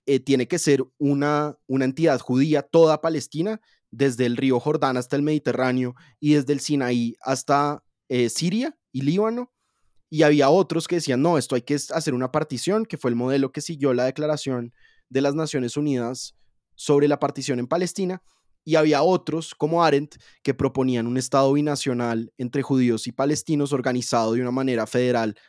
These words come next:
alrededor de ideas republicanas. Eh,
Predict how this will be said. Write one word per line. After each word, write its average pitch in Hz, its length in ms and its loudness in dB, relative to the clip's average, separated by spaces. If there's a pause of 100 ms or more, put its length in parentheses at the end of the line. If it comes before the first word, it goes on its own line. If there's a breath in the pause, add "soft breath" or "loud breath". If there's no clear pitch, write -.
alrededor 123 480 2
de 110 100 -2
ideas 120 220 2
republicanas. 120 1040 -2 (460)
Eh, 120 480 2